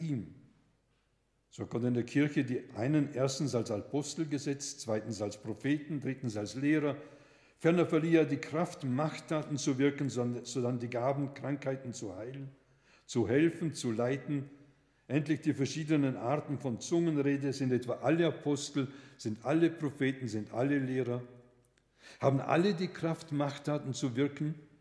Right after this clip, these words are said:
Besitzen alle die Gabe, Krankheiten zu heilen? Reden alle in Zungen? Können alle übersetzen? Nein.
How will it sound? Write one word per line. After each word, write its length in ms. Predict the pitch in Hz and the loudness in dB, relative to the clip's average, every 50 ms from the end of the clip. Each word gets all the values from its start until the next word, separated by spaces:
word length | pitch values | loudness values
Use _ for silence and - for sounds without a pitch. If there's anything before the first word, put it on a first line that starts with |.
| _ _ _ _ - _ _ | _ _ _ _ -20 _ _
Besitzen 460 | - 107 104 131 127 131 - 139 123 - | -4 0 2 2 2 2 0 -4 -4 -2
alle 280 | - 110 127 147 170 165 | 0 2 4 6 6 4
die 220 | 160 170 170 147 | 4 2 0 0
Gabe, 440 | - 151 131 135 139 127 147 156 160 - - - - | 2 2 4 4 4 4 2 0 0 -2 -8 -16 -16
Krankheiten 580 | - - 123 123 135 131 - 135 131 127 127 127 | -6 -2 0 0 0 0 0 -2 -2 -2 -4 -6
zu 180 | 117 - 123 101 | -4 -4 -6 -4
heilen? 280 | 107 110 113 127 139 - | -4 -4 -4 -4 -4 -2
Reden 300 | - 120 127 120 120 117 | 0 0 2 2 0 0
alle 280 | 98 117 139 151 156 160 | 2 2 2 2 2 0
in 120 | 160 147 | 0 -2
Zungen? 440 | 151 - - 143 139 135 139 143 143 - | -4 -4 -4 -2 -2 -2 -4 -6 -6 -6
Können 240 | - 123 117 110 107 | -4 -2 -2 -2 -2
alle 280 | - 113 135 151 156 | 2 2 4 6 6
übersetzen? 680 | 156 139 143 147 123 120 143 139 139 - - - 156 156 - - _ _ _ _ _ _ _ _ _ _ _ _ | 6 4 2 0 0 -2 -2 -4 -4 -8 -8 -8 -8 -10 -10 -16 _ _ _ _ _ _ _ _ _ _ _ _
Nein. 640 | - 180 170 165 160 170 180 185 175 147 117 104 | -8 -6 -4 -4 -2 -2 0 0 0 0 -2 -4